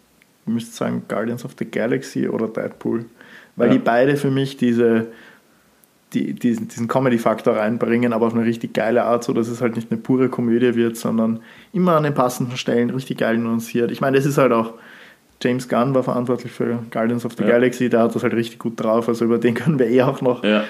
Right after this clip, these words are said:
Speaker 2: Director's Spotlight,
Speaker 1: sprechen.
Speaker 2: ja.
Speaker 1: Also ich meine, allein so Sachen wie, also wenn man sich mal vor Augen hält, dass er so Sachen wie Super gemacht hat.
Speaker 2: Oder Slither, ja.
Speaker 1: Ja, und, und dann sowas und das aber wirklich vereinen kann, also dieses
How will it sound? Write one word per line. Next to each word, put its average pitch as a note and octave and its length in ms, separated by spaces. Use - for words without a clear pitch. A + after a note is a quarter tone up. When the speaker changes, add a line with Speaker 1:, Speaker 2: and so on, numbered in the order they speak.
Speaker 2:
Director's G#2 460
Spotlight, A#2+ 320
Speaker 1:
sprechen. F2+ 160
Speaker 2:
ja. B2+ 80
Speaker 1:
Also B2 220
ich B2 120
meine, A#2+ 180
allein A#2 200
so A#2+ 100
Sachen A#2 400
wie, A#2 320
also A#2+ 160
wenn A#2+ 120
man B2 80
sich B2+ 100
mal C3 100
vor A#2+ 200
Augen B2+ 120
hält, A#2+ 200
dass A#2 120
er B2 60
so A#2 100
Sachen A#2 300
wie A2+ 80
Super B2 360
gemacht A2 420
hat. A#2+ 100
Speaker 2:
Oder G#2 160
Slither, G#2 500
ja. G2+ 240
Speaker 1:
Ja, B2 260
und, A#2+ 240
und A#2+ 200
dann A#2 480
sowas C3 500
und B2 160
das B2+ 140
aber A#2+ 220
wirklich C3 220
vereinen B2+ 460
kann, B2+ 240
also A#2+ 160
dieses A2+ 360